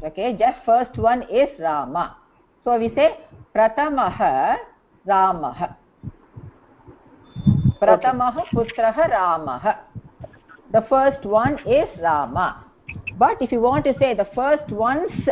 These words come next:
Speaker 1: name is Rama, so we are showing a connection between the word Prathama and the word Nama. So whenever we are showing a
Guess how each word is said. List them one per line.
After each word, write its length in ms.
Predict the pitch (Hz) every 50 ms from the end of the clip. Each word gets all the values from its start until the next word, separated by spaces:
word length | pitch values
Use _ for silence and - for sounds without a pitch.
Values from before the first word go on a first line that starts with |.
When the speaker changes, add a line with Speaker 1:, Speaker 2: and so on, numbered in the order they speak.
| - -
Speaker 1:
name 580 | 170 185 208 240 285 320 339 330 240 151 131 113 - - - _ - - -
is 160 | 226 254 240 - 202
Rama, 560 | 180 160 151 139 131 131 160 180 147 - - - - - - - - - _ _
so 240 | - 311 285 277 277
we 180 | 226 214 233 233
are 100 | 226 220 220 - -
showing 520 | - 247 254 262 294 302 302 294 269 240 240
a 160 | 269 330 - - - - - _ _ _
connection 720 | - 233 247 185 320 320 - - - - 311 247 165 - - - - - - _ _ - - - - -
between 580 | 220 226 226 - 220 240 262 302 339 466 370 - - _ _ - -
the 100 | 208 202
word 380 | 185 208 226 247 269 285 269 277 -
Prathama 540 | 208 180 175 175 208 202 208 208 220 254 311 440 466 - - - - _ - -
and 240 | - - 247 247 220
the 100 | 226 202
word 380 | 185 175 202 233 262 294 240 - -
Nama. 640 | 180 180 180 170 165 156 143 135 165 185 147 - - - _ _ _ - - - - - - _ - _ _ _ _ _ _ _ - - _ - - - - -
So 120 | 277 262
whenever 560 | 233 196 214 226 233 254 294 302 302 320 339 330 285
we 100 | 269 254
are 100 | 240 226 233 - -
showing 420 | 247 240 254 269 294 302 294 254
a 80 | 226